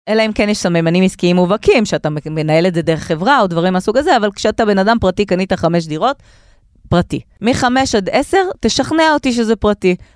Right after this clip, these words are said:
כאן המחלוקות הגדולות. רשות המיסים אומרת, "אני יכולה, אני מניחה שאתה לא פרטי, אם תצליח לשכנע אותי, אתה פרטי." מעשר ומעלה,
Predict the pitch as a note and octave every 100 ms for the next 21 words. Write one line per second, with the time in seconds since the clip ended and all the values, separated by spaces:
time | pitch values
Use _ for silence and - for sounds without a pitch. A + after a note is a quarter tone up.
0 | _ C4 C#4 B3 - A3+ - B3+ A3+ G#3
1 | G#3 G3+ F#3+ - _ _ G3 C4+ C4 A#3+
2 | B3 A#3+ F#3+ G#3 A3 C#4+ - F#3+ G3 G3+
3 | A3 C#4 D4 B3 - _ - G#3 C4+ B3
4 | - A3+ - F3 E3 G3 - G#4 - F#4+
5 | D4 F#4 D4+ - - C4+ C#4 D#4 C#4 G3
6 | - F3 C#3+ - _ _ G#3+ A#3+ A3 F#3
7 | F#3 A3+ B3